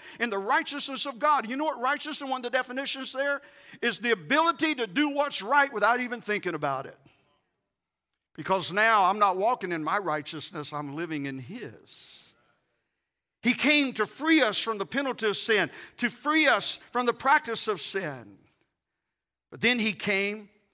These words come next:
for another reason. He came to expose the leaves. He came with a purpose. Free us from the penalty of sin. Free us from the practice of sin.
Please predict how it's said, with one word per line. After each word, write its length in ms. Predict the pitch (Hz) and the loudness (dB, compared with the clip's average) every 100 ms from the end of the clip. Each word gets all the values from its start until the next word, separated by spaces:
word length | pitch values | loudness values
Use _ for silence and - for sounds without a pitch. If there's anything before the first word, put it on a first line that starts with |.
| _ | _
for 100 | 196 | -4
another 320 | 202 247 277 | 2 0 0
reason. 400 | 190 160 131 - - _ _ _ _ _ _ _ _ _ _ | -2 -2 -4 -12 -18 _ _ _ _ _ _ _ _ _ _
He 80 | - | -8
came 300 | 165 269 311 | 0 0 0
to 140 | 262 254 | 0 0
expose 840 | - - - 254 294 302 285 - | 2 0 0 -4 -4 -4 -2 -2
the 120 | 180 | -2
leaves. 840 | 160 165 160 117 107 - - - - _ _ _ _ _ _ _ _ _ _ _ _ _ _ | -2 -2 -4 -8 -12 -10 -8 -8 -12 _ _ _ _ _ _ _ _ _ _ _ _ _ _
He 100 | - | -8
came 240 | 170 277 311 | 2 2 4
with 140 | 311 | 2
a 40 | |
purpose. 800 | 302 233 180 - - - - - - _ _ _ _ _ | 2 0 0 -4 -10 -8 -8 -12 -20 _ _ _ _ _
Free 200 | - 240 | -4 0
us 140 | 180 - | 0 -2
from 160 | 175 | -4
the 60 | 165 | -6
penalty 440 | - 220 185 147 | -6 -6 -6 -6
of 100 | 139 | -8
sin. 280 | - 139 107 | -8 -12 -14
Free 260 | - 208 226 | -8 -2 -2
us 120 | 156 | -2
from 180 | 180 156 | -6 -10
the 40 | |
practice 520 | - 180 190 - - | -6 -6 -6 -10 -12
of 100 | 143 | -10
sin. 260 | - 139 | -10 -12